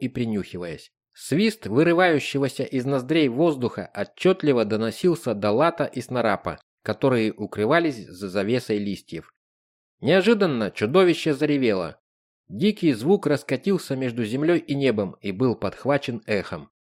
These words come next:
Приподнявшись на задних лапах, гигантская тварь ударила передними по столбу, повалила его и яростно заплясала на обломках, превращая их в щепу.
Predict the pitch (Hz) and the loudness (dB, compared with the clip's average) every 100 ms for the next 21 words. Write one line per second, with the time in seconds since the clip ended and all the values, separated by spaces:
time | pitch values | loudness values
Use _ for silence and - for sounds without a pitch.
0 | _ _ _ - 139 185 175 214 202 165 | _ _ _ -4 0 0 2 2 0 -2
1 | 147 135 131 190 160 127 175 196 113 - | -4 -2 2 2 0 -2 0 0 -2 -8
2 | - 92 117 165 170 - 139 120 135 175 | -10 -8 -2 0 0 -4 -4 -2 0 0
3 | 160 - 135 120 156 143 127 - 127 131 | 0 -4 -4 2 2 2 0 -2 0 0
4 | 120 117 110 110 - 113 101 92 85 _ | 0 -4 -4 -8 -2 -2 0 -4 -6 _
5 | _ - 113 151 196 175 156 143 139 - | _ -4 2 4 4 4 4 2 0 -2
6 | _ _ - 117 113 165 185 127 - 98 | _ _ -6 -4 0 2 2 0 -2 -6
7 | 85 90 107 120 113 175 170 139 123 113 | -4 -4 -2 -4 -2 2 4 4 0 0
8 | 127 185 160 110 92 - - 101 107 - | 2 2 0 -4 -8 -8 -6 -2 -2 0
9 | - 131 120 110 104 - - - - 101 | 2 2 0 -6 -8 -10 -8 -8 -4 -6